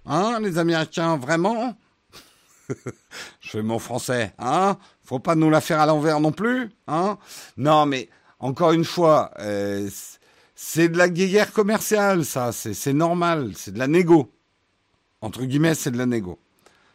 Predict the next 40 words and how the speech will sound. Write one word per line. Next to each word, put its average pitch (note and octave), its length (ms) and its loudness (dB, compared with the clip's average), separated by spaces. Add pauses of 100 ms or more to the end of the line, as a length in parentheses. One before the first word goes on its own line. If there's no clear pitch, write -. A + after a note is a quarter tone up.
(2750)
Euh, A2+ 840 -4 (100)
faudrait B2 320 -8
juste D3+ 240 -8
que C#3 120 -8
nos B2 140 -4
politiques C3 460 -10
soient A2+ 180 -8
plus C3+ 220 -10
intelligents C3 400 -8
que - 140 -14
leurs A2 100 -10
conseillers A#2 380 -12
fiscaux B2+ 640 -12 (440)
et - 40 -14
mettre G#2+ 240 -8
en A2 80 -8
place A#2 200 -10
des G#2+ 120 -8
lois A2+ 220 -8
plus A2 220 -12
appropriées, G#2 640 -12
c'est A2 140 -18
pas G#2 120 -14
gagné. G2+ 280 -10 (540)
Ouais, F#3+ 400 4
avant F#3+ 320 0
de A3 80 -2
faire G#3 240 -2
du F3+ 180 -6
French F3+ 340 -6
bashing, F#3+ 680 -4
du, F3 320 -4
euh, D3+ 160 0
U E3 260 -2
S D#3 140 -4
bashing, E3+ 760 -4
du, D#3+ 240 -4
euh, C#3 120 -4
politico D#3+ 640 -6
bashing, D3 640 -4